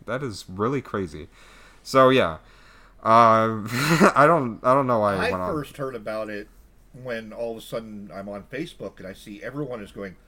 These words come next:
Speaker 2: "Watching Lego Masters, watching Lego Masters, watching," and I mean, "Why is everyone posting this?" Then I saw, "Oh,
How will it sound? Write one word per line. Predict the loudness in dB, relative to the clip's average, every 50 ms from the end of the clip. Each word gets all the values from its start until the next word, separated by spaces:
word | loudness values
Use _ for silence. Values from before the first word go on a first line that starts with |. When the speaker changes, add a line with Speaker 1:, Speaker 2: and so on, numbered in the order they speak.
| _ _ _ _ -16
Speaker 2:
"Watching | -14 -12 -12 -12 -12 -16 -14 -12 -10
Lego | -10 -10 -10 -12 -12
Masters, | -14 -14 -16 -18 _ _ -20 -20 -20 -20
watching | -18 -18 -18 -16 -16 -14 -12
Lego | -12 -12 -10 -10 -12
Masters, | -12 -12 -16 -16 -18 -20 -20 -20 -20 -20
watching," | -18 -18 -18 -18 -18 -20 -20 -18 -18
and | -16 -16
I | -14
mean, | -16 -16 -18 -20 _ _ _ _ _ _
"Why | -14 -12 -12
is | -10 -10 -12
everyone | -14 -12 -12 -12 -12
posting | -12 -10 -10 -10 -10 -12 -16 -16
this?" | -16 -16 -16 -12
Then | -10 -8 -8 -8
I | -8
saw, | -10 -8 -8 -8 -8 -8 -12 _ _ _ _ _ -12
"Oh, | -10 -10 -10 -12